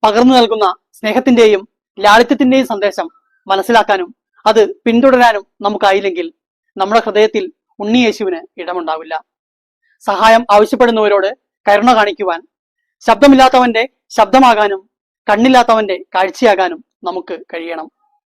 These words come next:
ആഘോഷങ്ങൾക്കും ആൾക്കൂട്ടങ്ങൾക്കും ഇടയിൽ വേദനിക്കുന്നവന്റെയും സഹായം ആവശ്യമുള്ളവന്റെയും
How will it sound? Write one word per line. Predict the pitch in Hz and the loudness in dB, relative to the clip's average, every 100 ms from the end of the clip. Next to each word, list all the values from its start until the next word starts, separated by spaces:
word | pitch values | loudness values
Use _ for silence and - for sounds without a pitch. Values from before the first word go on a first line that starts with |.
| _ _ _ _ _ - | _ _ _ _ _ -4
ആഘോഷങ്ങൾക്കും | 185 208 202 226 208 208 190 _ _ - | 0 0 -2 -2 -2 -4 -8 _ _ -2
ആൾക്കൂട്ടങ്ങൾക്കും | 202 208 247 254 247 233 220 233 | -2 0 0 0 0 -2 -4 -6
ഇടയിൽ | 202 196 180 - _ _ _ - | -4 -4 -6 -10 _ _ _ -4
വേദനിക്കുന്നവന്റെയും | 208 214 247 247 247 240 220 208 208 _ _ _ - | 0 2 2 2 0 0 0 -2 -6 _ _ _ -6
സഹായം | 190 240 262 254 214 | -2 2 2 2 2
ആവശ്യമുള്ളവന്റെയും | 220 240 269 233 214 202 190 | 2 2 0 2 0 0 -2